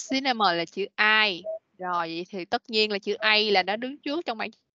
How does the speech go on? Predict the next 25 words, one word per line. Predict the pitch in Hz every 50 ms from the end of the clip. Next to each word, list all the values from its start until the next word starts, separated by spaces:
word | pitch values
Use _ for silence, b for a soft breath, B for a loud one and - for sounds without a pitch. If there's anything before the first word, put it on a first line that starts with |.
| _ _ -
cái | - 240 226 233 285
là | 277
nó | 202 208
đứng, | 214 240 226 208 220 233 -
đứng | - 233 254 311 339
trước | - 294 277 311 -
rồi | - 214
đúng | 196 214 226
không? | 233 220 214 220
Thì | 233 196
mình | 180 175 185
sẽ | 220 214
chọn | - 185 165
là | 180 170
cafe | - 202 226 - - - 190 175 175 185
trước. | - 233 254 339 - -
Dạ, | 233
bạn | 180 170
Thảo | 202 202 185 190 202
Quỳnh | 196 180 170
đúng. | 175 185 208 254 381 381 _ _ B B B B B B B B B
Rồi, | - 190 196 190 175 170
cafe, | - 233 240 269 - - - 196 175 175 175 175 180 185 190 208 _ - - - - -
cinema | - 277 330 370 381 320 262 214 175 160 165 170 175
and | - - 180 170 165 165 165